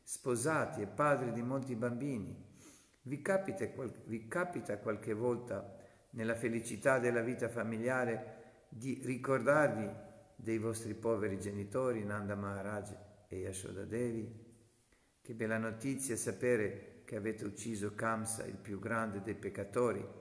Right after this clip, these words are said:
e che Vasudeva e tutti i nostri amici, dopo aver subito a lungo le sue pre-, persecuzioni, ora sono finalmente liberi.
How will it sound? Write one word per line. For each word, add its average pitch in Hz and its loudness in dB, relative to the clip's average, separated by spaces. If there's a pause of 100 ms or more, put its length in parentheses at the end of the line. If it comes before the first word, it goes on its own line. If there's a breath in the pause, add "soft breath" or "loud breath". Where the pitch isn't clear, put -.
(340 loud breath)
e 107 -6
che 127 -4
Vasudeva 120 0
e 110 -4
tutti 131 -4
i 127 0
nostri 127 0
amici, 123 0
dopo 113 -4
aver 135 0
subito 123 -2
a 117 0
lungo 123 2
le 110 2
sue 110 0
pre-, - -6 (220)
persecuzioni, 120 -2 (360 loud breath)
ora 127 2
sono 107 -2
finalmente 113 -2
liberi. 104 -2